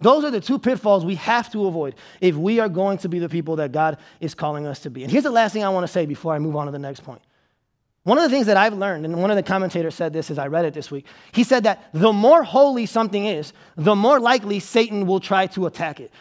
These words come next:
The more likely Satan will try to profane it. Listen, the most powerful thing you can do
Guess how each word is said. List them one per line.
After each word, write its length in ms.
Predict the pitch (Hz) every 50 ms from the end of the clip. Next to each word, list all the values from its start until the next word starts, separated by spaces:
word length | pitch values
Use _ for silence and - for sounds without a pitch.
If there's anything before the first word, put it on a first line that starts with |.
| - - 156
The 100 | 202 208
more 220 | 202 233 285 277
likely 380 | 247 254 262 240 220 214 214 185
Satan 340 | - - 233 240 214 202
will 140 | 185 190 190
try 200 | - - 185 190
to 80 | 175 165
profane 520 | - - 180 165 - - 185 170 160 139
it. 100 | 120 - _ - - -
Listen, 280 | 262 277 - 233 170 - - - - -
the 100 | 208 247
most 260 | 247 247 233 - -
powerful 560 | - 240 277 330 392 415 381 262 - 427 330
thing 300 | - - 311 320 320 285
you 160 | 269 294 294
can 240 | 294 302 247 226 185
do 240 | 170 262 226 135